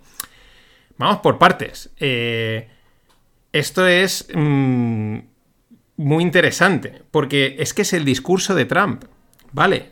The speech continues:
con otro tono, quizás otras palabras, pero el mensaje es el de Trump. Proteccionismo,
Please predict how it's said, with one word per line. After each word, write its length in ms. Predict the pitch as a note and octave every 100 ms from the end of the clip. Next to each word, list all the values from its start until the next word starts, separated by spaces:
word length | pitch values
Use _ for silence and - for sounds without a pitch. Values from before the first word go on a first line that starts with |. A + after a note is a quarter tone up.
| -
con 160 | A#2+ C3+
otro 260 | F3+ G#3
tono, 460 | F#3 F#3 G3+ A#3 B3 _ -
quizás 380 | C#3 - D#3 G#3
otras 240 | G#3 F#3
palabras, 680 | - D#3+ D#3 F#3 G#3+ - - _ -
pero 160 | F3
el 80 | D#3
mensaje 400 | C#3 A#2 E3 E3+
es 120 | G3
el 100 | G3
de 80 | D#3+
Trump. 400 | - F#3+ D#3 - _ _ -
Proteccionismo, 1000 | C#3 C3 - A#2+ E3+ F#3+ G3+ A3+ C4